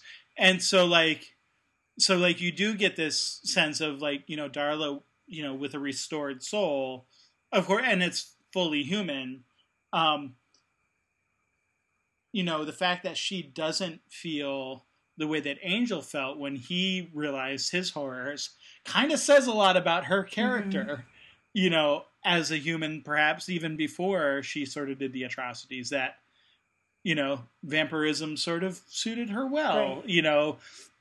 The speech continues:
Speaker 1: as, you know, there, there wasn't maybe much for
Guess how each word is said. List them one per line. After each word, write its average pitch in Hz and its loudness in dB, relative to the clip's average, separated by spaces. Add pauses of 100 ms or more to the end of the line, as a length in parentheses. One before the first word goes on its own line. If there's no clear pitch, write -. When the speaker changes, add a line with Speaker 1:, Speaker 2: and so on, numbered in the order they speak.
Speaker 1:
as, 170 4 (320)
you 208 8
know, 165 8
there, 160 2
there 165 4
wasn't 160 2
maybe 156 2
much 151 0
for 143 0